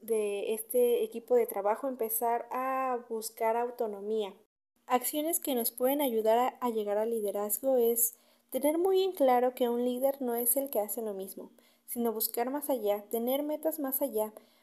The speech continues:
buscar establecer un rol más amplio de enfermería, ir fortaleciéndolo e ir más allá de,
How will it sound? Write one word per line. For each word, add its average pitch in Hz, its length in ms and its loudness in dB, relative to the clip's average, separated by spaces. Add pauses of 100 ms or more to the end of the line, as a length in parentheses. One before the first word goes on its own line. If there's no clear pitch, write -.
(180)
buscar 262 400 2
establecer 247 540 -2
un 262 180 -2
rol 254 300 4
más 254 300 -2
amplio 240 320 -4
de 208 60 -4
enfermería, 190 640 -6 (400)
ir 240 160 -4
fortaleciéndolo 277 1120 0
e 233 100 -2
ir 254 260 0
más 262 260 -2
allá 240 240 0
de, 233 520 0